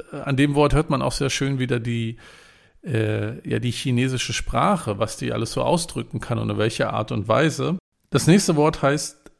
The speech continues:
Ji Wa und ist eine Zusammensetzung aus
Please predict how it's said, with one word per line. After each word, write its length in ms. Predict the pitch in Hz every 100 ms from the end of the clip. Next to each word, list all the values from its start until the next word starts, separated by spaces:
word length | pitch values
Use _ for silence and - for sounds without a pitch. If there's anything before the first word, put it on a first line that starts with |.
| _ _ _
Ji 560 | - 123 131 175 185 120 113
Wa 560 | 131 127 95 113 214 - - _
und 180 | - 127
ist 220 | 143 -
eine 140 | 135 123
Zusammensetzung 680 | 131 110 120 170 170 175 151
aus 520 | 127 131 135 - _